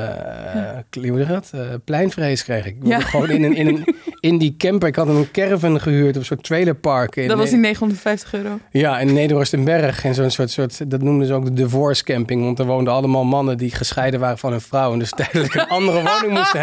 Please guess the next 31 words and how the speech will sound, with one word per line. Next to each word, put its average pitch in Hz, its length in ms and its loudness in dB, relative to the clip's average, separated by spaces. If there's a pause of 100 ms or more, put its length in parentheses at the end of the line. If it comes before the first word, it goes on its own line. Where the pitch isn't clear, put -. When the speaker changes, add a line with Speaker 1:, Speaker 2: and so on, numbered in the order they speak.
(120)
Speaker 2:
hebben. 359 260 -2
Speaker 1:
<laughs> - 80 -2
Oh, 294 60 0
sorry. 262 260 -4 (480)
Speaker 2:
En 170 200 0
daar 180 180 2
zat 165 280 0
ik, 190 200 0
ja, 170 440 0
met 147 260 2
mijn 175 120 2
vriendin 151 500 2
en 160 180 2
de 151 80 2
katten 156 440 0
en 165 160 4
een 143 220 4
baby 165 340 4
van, 123 420 2 (140)
nou 139 120 -2
ja, 113 140 0
net 143 220 2
geen 135 260 -2
één. 127 400 0
Speaker 1:
Ach, 196 220 -4 (140)
gos. - 400 -14 (120)
Speaker 2:
Op 139 200 -4
een 127 340 -2 (200)
in 139 120 0
een 127 140 0
caravan, 123 540 -2